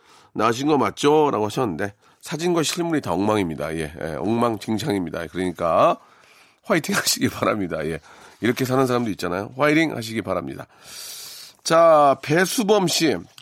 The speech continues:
"팔 년 만난 여자친구랑 헤어진 지 이틀 됐습니다." 어, 왜 헤어졌어? 팔 년 만났는데. 참.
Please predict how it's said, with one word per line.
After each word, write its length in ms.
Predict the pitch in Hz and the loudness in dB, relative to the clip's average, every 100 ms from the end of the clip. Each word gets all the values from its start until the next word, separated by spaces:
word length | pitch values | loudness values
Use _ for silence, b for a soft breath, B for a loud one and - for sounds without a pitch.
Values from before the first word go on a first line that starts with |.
| - | -10
"팔 240 | 220 226 | -2 0
년 160 | 226 220 | 2 2
만난 340 | 196 180 175 | 2 4 4
여자친구랑 480 | 139 131 127 143 143 | 2 2 0 2 2
헤어진 340 | 202 208 170 | 4 2 0
지 60 | 160 | -2
이틀 220 | 123 123 131 | 0 0 0
됐습니다." 360 | 113 - - b b b b b b | -2 -4 -14 b b b b b b
어, 80 | 113 | 0
왜 120 | 139 | 6
헤어졌어? 420 | 202 170 117 - | 6 4 0 -4
팔 160 | - 135 | -6 -2
년 160 | 160 | 0
만났는데. 760 | 139 101 78 67 65 - 69 - | 0 0 -2 -6 -12 -12 -14 -12
참. 160 | - | -12